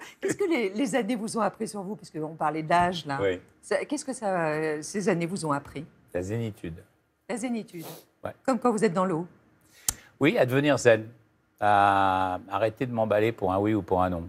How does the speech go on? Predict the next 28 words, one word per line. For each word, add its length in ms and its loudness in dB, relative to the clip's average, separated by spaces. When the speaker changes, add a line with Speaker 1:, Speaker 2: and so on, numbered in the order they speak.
Speaker 2:
quoi. 100 -6
Speaker 1:
Vous 40 -12
vous 340 -8
Speaker 2:
Voilà. 100 4
Speaker 1:
mettez 180 0
plus 160 -4
en 80 2
colère ? 380 -2
Speaker 2:
Non, 140 2
j'essaye. 480 -4
Si, 200 -4
ça, 220 -2
ça 160 -4
peut 100 0
m'arriver, 320 6
mais 80 0
enfin, 220 -2
j'essaye. 400 -10
Speaker 1:
Vous 100 -4
êtes 120 0
un 80 0
râleur ? 380 -4
Speaker 2:
Euh, 720 0
oui, 200 -2
parfois, 440 -6
oui. 280 -12
Speaker 1:
Ouais. 140 -6
Speaker 2:
Oui, 200 -8